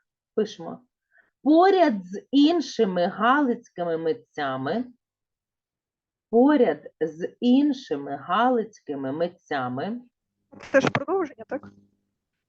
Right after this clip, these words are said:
Speaker 1: Це продовження, ну, але нове речення. Поряд з іншими галицькими митцями він вважається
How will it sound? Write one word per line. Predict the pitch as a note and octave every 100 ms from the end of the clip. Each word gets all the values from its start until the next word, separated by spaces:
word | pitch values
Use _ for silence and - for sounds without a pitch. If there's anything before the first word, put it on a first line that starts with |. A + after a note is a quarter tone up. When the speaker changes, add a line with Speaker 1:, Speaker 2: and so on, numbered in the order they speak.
| _ _
Speaker 1:
Це | - F#3
продовження, | G3 G3 D#3+ D#3+ F3 A3+ D4+
ну, | D4+ F3+ -
але | D3 D3+ C#3+ D#3+
нове | G#3+ F#3 D3+
речення. | D#3+ C#3 - D3 D3+ D#3 _ _ _ _ _ _ _ _ _
Поряд | A#3+ B3+ G3+ F#3+ A3 B3+ C4 _ _ _ _
з | F3+ D#3+ G#3+ A3+ -
іншими | C4 B3 A#3 A#3+ B3 - C#4+ C#4+ D#4+ -
галицькими | - F3 A3 A#3 D#4+ D4+ A3 - _ - E3+ E3
митцями | F3 A3 A#3+ - _ E3+ C#3+ C3+ C3 F3+ C4+ - _ _ - - _ _ _ _ _ _ _ _ _ _ _ _ _ _ _ _ _ _ _ _ _ _ - _ _ _ _ _ _ _ _ _ _ _ _ _ _ _ -
він | F3+ F3 F#3+ D4 G4 A4+ E4+ G3+
вважається | A3+ B3+ G#3+ E3+ G3+ F3 D#3+ E3 E3 _ A3+ B3